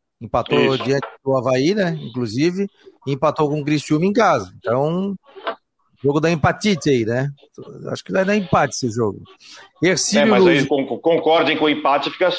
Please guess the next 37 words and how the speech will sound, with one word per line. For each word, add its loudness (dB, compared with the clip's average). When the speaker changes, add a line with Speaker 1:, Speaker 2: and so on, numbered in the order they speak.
Speaker 2:
fica -2
no 2
risco, -2
né? -4
Speaker 1:
Ah, 0
fica -6
no -2
risco, -4
né? -2
Eu -4
concordo. -4
Desde 2
que -2
o 2
Criciúma -2
não 0
ganhe, 0
né? -4
Speaker 2:
O -14
Criciúma -6
não 0
ganha. 0
Speaker 1:
Concórdia 0
iria 2
a, 2
a 2
onze. 0
O -14
Criciúma, -2
se -6
ganhar, 0
iria 2
a 4
onze. 0
O -16
Criciúma 0
tem 0